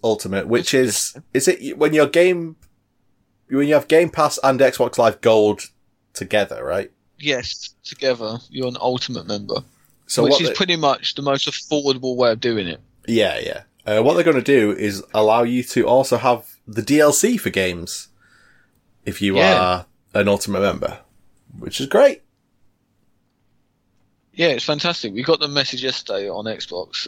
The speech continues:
Speaker 2: um, and generally a little bit excited about it because, um, some pretty good games are coming out. Can't name any of them, but, uh, off the top of my head.
Speaker 1: <laughs>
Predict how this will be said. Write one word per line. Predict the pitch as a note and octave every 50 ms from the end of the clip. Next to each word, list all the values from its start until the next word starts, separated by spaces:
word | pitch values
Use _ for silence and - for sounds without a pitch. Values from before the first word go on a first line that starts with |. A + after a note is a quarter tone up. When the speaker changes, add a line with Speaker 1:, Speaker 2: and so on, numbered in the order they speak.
| - -
Speaker 2:
um, | - G#2+ G#2 G2+ G2+ G2+ G2+ G2 G2 F#2+ - -
and | A2 A2 A2 A2 A2 G#2+ G#2+ G#2+ G#2+ A2 - - - _ - - - - - - _ _ _
generally | - - B2 A#2+ A#2 A#2+ B2
a |
little | B2 B2+ B2 A#2
bit | C3 A#2+
excited | A2+ - - D3 C#3+ -
about | A2 G#2+ G2 F2+ E2 F2+
it | G2 F#2+
because, | - A#2 - - - A#2 A2+ A2 G#2+ A2+ - - - - -
um, | - A2+ A#2 A#2 A2+ A2+ A2+ A2+ A2+ A2+ A2+ A2+ A2+ B2 - - _ _ _ _ _ _ _ _ _ _ _ _ _ _ _ _ _
some | - - - C#3 C3
pretty | - - - - - D3 - - - C#3+
good | C#3 - D3 C#3+ C#3 C3+ C3 - - - - _ _ _ _ _ _ _ _
games | - C#3+ C3+ D#3 D#3 C#3 C3 -
are |
coming | A#2+ - C3 G#2+ G#2 F#2+
out. | F#2+ F#2+ F#2+ - - _ _ _ _ _ _ _ _ _ _ _ _ _ _ _ _ _ _ _ -
Can't | - D#3+ D#3+ D3 C3
name | C#3 C3+ C3+ C3+ B2+
any | A#2 A2 G2+
of | G2+ G#2
them, | - G2+ G2 A#2+ - - - - - _ - -
but, | - C#3 C3+ C3 - -
uh, | - D3 C3+ C3 B2+
off | A#2 - -
the | - C3+
top | -
of | B2+ A#2+ B2
my | B2+
head. | G#2 G2+ - -
Speaker 1:
<laughs> | -